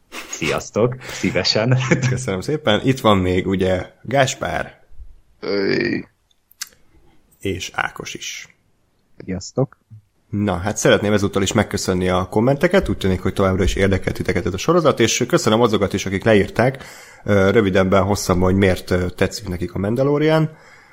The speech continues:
Speaker 2: Ö, én ezt el tudom fogadni, ettől függetlenül ugye mi nem rajongtunk továbbra sem azért az első három epizódért, de lehet, hogy most a negyedikért, igen?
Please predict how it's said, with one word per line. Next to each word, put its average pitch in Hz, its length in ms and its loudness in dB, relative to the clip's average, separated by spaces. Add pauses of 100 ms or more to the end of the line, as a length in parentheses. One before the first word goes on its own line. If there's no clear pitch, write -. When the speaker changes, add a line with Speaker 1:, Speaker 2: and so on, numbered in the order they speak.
(120)
Speaker 2:
Ö, 101 200 4
én 101 100 4
ezt 107 160 2
el - 120 6
tudom 95 200 -2
fogadni, 135 720 4
ettől 107 280 0
függetlenül 101 760 2 (240)
ugye 98 160 -2
mi 98 220 2 (140)
nem 92 160 0
rajongtunk 95 640 0
továbbra 95 360 2
sem 92 260 0
azért 95 300 0
az 95 80 0
első 98 260 2
három 90 260 -2
epizódért, 110 560 4
de 101 80 4
lehet, 101 220 2
hogy 117 80 4
most 101 240 2
a 117 40 4
negyedikért, 113 520 4
igen? 120 360 2